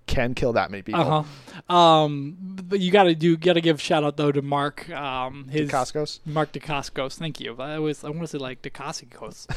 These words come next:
Speaker 2: <laughs> Um, sorry, Mark. But, uh, at Zero, he is, he's got a, he's got a, um, he's got a sword right through the middle of his chest.
Speaker 1: Yeah.
Speaker 2: And he, he just pulls himself up and looks over at John Wick and is like,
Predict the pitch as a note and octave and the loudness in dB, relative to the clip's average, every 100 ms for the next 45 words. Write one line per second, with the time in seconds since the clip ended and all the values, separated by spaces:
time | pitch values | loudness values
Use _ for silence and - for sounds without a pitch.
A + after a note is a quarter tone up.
0 | - F#3 F3 D#3+ D#3 D3+ D3 C#3+ C#3+ B2+ | -2 -2 0 2 2 2 -2 -4 -4 -4
1 | A#2+ - - - - - F3+ F3 G3 F3 | -8 -10 -18 -20 -16 6 8 8 6 4
2 | D#3 D3+ F3+ E3+ D3 D3+ G3+ F#3 D#3+ D3 | 6 4 4 2 2 2 4 6 4 2
3 | F3 F3+ E3+ D3+ C3+ - F3+ D3+ D3+ B2+ | 0 4 6 4 0 -8 -6 -2 -2 -2
4 | - F3 F#3 D3 C#3+ C#3+ C#3 C3+ C3 C#3 | -10 -6 -2 0 0 -2 -6 -8 -10 -16
5 | D3+ - D#3+ C#3 B2+ - - G3 F3+ C#3+ | -18 -12 -10 -10 -12 -12 -2 2 2 2
6 | C3 C#3+ F3+ A3+ G3+ - F#3+ D#3+ D#3+ D3 | -4 -8 -4 -4 -4 -6 -6 -4 -2 -2
7 | C3+ C3 - D3 - - - - - - | -2 -8 -6 -8 -8 -14 -14 -16 -14 -4
8 | C#3+ - - F3+ D#3+ C#3 D3 - - - | -2 2 4 6 4 2 -4 -6 -20 -6
9 | E3 C#3 C#3 B2 _ E3+ E3 D3+ D3 - | -4 -2 -6 -8 _ -4 -2 -2 -6 -8
10 | D3 C3+ D#3 D#3 - B2 C3+ C#3+ D#3 C#3+ | -10 -6 -4 -4 -6 -12 -12 -6 -6 -6
11 | C#3+ D3+ D3 D3+ G#3+ E3+ D#3 D#3 C#3+ | -6 -6 -2 2 2 0 -2 -4 -6